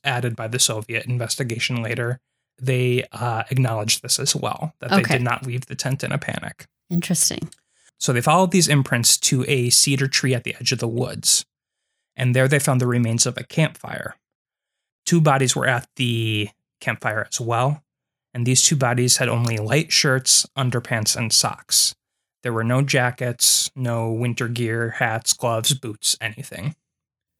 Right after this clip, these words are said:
Speaker 2: So is it assumed that they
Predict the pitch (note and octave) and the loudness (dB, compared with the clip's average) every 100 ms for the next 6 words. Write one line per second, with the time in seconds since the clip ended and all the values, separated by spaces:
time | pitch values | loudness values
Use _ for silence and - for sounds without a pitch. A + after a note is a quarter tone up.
0 | _ _ - - - G3+ F#3 F#3 C#3 - | _ _ -4 2 4 6 6 4 2 -4
1 | _ _ G3+ F#3 G3+ - F#3 - G3 F#3+ | _ _ 2 4 6 6 4 6 6 8
2 | G3 G3 G3 - F3 E3+ - E3 F3 D#3+ | 6 4 0 -2 2 4 4 2 4 4
3 | D#3 | 4